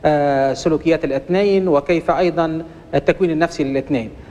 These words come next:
آه، لكن دائمًا ال-، اللي ينمو في كنف أسرة، يعني يكون في، آه، كنف، يعني لما تكون أمه بس، أو لو تكون معاه عمة أو خالة أو شخص قريب، آه، قريب.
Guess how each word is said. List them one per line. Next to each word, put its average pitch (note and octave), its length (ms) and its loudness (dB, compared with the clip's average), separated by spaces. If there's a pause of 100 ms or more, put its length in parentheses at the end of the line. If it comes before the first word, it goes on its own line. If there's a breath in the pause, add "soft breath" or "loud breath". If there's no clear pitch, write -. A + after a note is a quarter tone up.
(260 loud breath)
آه، G3 120 4
لكن A3 360 0
دائمًا B3+ 320 2
ال-، G#3+ 280 4
اللي F3+ 300 4
ينمو G#3 300 2
في - 240 -2
كنف F3 300 0
أسرة، F3 240 2
يعني C#3 280 2
يكون D3 460 0
في، E3 280 2
آه، E3+ 180 2
كنف، D#3+ 420 -2
يعني C3+ 220 0
لما C#3+ 180 2
تكون E3 240 -2
أمه D3+ 200 2
بس، D3+ 280 -2
أو C#3+ 160 0
لو C#3+ 140 2
تكون D3+ 240 0
معاه D3 220 2
عمة C#3 400 0
أو C#3 280 0
خالة D3 400 2
أو C#3 220 0
شخص - 340 -4
قريب، E3 400 0
آه، C#3 120 0
قريب. B2+ 340 -2